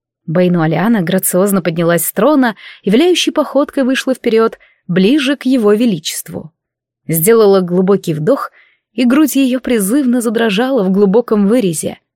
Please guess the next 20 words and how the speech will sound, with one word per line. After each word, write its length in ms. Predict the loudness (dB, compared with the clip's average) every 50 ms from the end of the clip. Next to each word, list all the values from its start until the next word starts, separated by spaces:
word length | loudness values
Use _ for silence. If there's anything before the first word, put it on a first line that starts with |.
| _ _ _ _ _ _ _ _ _
Девушка 540 | -6 -4 -4 -4 -4 -6 -8 -6 -4 -4 -2
запела. 600 | -2 -2 -4 -4 -4 -6 -8 -8 -8 -10 -14 -16 -20 _ _ _ _ _ _ _ _ _ _ _ _ _
Тихий, 460 | -6 0 0 0 0 0 -2 -4 -4 -2
бархатный 580 | -2 0 0 0 0 -2 -4 -6 -2 -2 0
голос 420 | 0 2 2 2 2 0 0 -2 -4
растекся 460 | -4 -4 -4 -4 -6 -6 -6 -8 -10
по 160 | -8 -8 -8
залу, 400 | -6 -4 -4 -2 -2 -2 -4 -6 _ -18 -20 -20 _
и, 100 | -10 -4
кажется, 340 | -2 -2 -2 -2 -2 -4 -6
все 180 | -4 -4 -4 -4
присутствующие 720 | -2 -4 -4 -4 -4 -6 -6 -4 -2 -2 -2 -2 -4 -4
перестали 420 | -4 -4 -4 -4 -4 -2 0 0 0
дышать, 580 | 0 0 -2 -2 -4 -2 -2 -2 -2 -4 -8 -10 -16 -20 -20 _
вслушиваясь 720 | -10 -6 -4 -2 -2 -2 -2 -2 -2 0 0 0 0 -2
в 120 | -4 -8 -8
сладкое, 600 | -6 -4 -4 -4 -4 -4 -8 -10 -12 -12 -10 -10
словно 320 | -6 -4 -2 0 0 2
мед, 340 | 2 2 2 0 0 -2 -4
пение. 580 | -4 -2 0 0 0 0 -2 -4 -6 -10 -14